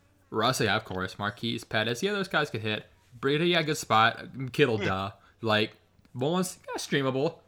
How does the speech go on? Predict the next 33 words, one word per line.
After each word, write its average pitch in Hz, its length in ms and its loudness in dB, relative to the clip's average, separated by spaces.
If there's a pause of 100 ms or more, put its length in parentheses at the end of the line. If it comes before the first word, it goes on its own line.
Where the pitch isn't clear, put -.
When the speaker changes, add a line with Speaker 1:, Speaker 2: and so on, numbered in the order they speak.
Speaker 1:
Like, 110 280 0 (720)
wait, 123 340 4 (160)
<laughs> - 160 -16
if 180 300 8
this 185 180 4
is 165 140 4
all, 175 240 10
Speaker 2:
That's 131 120 8
Speaker 1:
like, 131 180 6
Speaker 2:
a 135 40 6
Speaker 1:
all, 139 80 8 (120)
Speaker 2:
lot. 95 140 2
Speaker 1:
yeah. 104 320 2 (720)
Like, 139 160 6
I 151 60 10
don't, 175 200 6
like, 113 180 -2
love 104 280 0
it 143 80 2
all, 156 260 4
and 131 100 0
I 123 40 -2
guess 117 200 -4
I 113 60 -4
should - 200 -10
put, 95 160 -4
like, 90 320 -6
Keys - 300 -8
and 90 120 -10
Pettis 92 420 -6
and 90 80 -12
streams 92 460 -10
probably, 85 640 -8